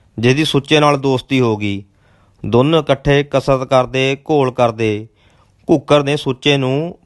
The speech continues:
ਪੱਗ ਵੱਟ ਭਰਾ ਬਣਾ ਲਿਆ ਸੀ। ਉਹ ਅਕਸਰ ਸੁੱਚੇ ਦੇ ਘਰ ਆਉਣ ਲੱਗਾ। ਸੁੱਚੇ ਦੇ ਭਰਾ ਨਰੈਣੇ ਦਾ ਵਿਆਹ ਬੀਰੋ ਨਾਲ ਹੋ ਗਿਆ, ਜੋ ਕਿ ਬਹੁਤ ਹੀ ਜ਼ਿਆਦਾ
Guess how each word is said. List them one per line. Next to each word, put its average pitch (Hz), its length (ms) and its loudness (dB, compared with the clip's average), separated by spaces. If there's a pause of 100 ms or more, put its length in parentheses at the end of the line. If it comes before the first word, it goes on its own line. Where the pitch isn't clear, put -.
(200)
ਪੱਗ 160 220 2
ਵੱਟ 175 220 0
ਭਰਾ 165 280 2
ਬਣਾ 147 220 -2
ਲਿਆ 123 220 -2
ਸੀ। 101 320 -8 (640)
ਉਹ 147 220 6
ਅਕਸਰ 170 280 -2
ਸੁੱਚੇ 160 340 -6
ਦੇ 156 140 -2
ਘਰ 151 160 0
ਆਉਣ 127 280 -2
ਲੱਗਾ। 101 440 -2 (460)
ਸੁੱਚੇ 170 300 -6
ਦੇ 170 140 -6
ਭਰਾ 139 500 -2
ਨਰੈਣੇ 127 360 0
ਦਾ 139 180 2
ਵਿਆਹ 113 360 0 (1000)
ਬੀਰੋ 135 360 2
ਨਾਲ 131 200 2
ਹੋ 117 180 -4
ਗਿਆ, 101 300 -4 (720)
ਜੋ 117 240 2
ਕਿ 151 140 2
ਬਹੁਤ 127 380 0
ਹੀ 147 60 -4
ਜ਼ਿਆਦਾ 127 520 0